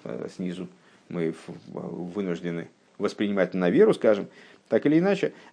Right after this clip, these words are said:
А змей райора бихли та-, начинает светить этот отцвет, э, в сосуде. Ли есть поэлос пиулоса бетахтуинем, совершая свое воздействие, совершая свое действие внизу,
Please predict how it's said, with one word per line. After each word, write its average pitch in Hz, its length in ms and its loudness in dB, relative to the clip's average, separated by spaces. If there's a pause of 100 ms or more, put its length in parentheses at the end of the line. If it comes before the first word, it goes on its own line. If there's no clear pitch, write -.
(100)
А 131 220 8
змей 185 440 6
райора 151 600 8
бихли 143 680 0
та-, 135 220 4
начинает 113 500 2
светить 110 520 -4 (140)
этот - 300 -6
отцвет, 87 360 0 (460)
э, 92 880 2 (360)
в - 60 -16
сосуде. 110 800 2 (380)
Ли 139 220 4
есть 139 400 2
поэлос 135 400 8
пиулоса 113 640 2
бетахтуинем, 117 840 2
совершая 175 500 4
свое 156 300 6
воздействие, 143 640 2
совершая 175 520 0
свое 120 320 4
действие 135 460 4
внизу, 120 420 0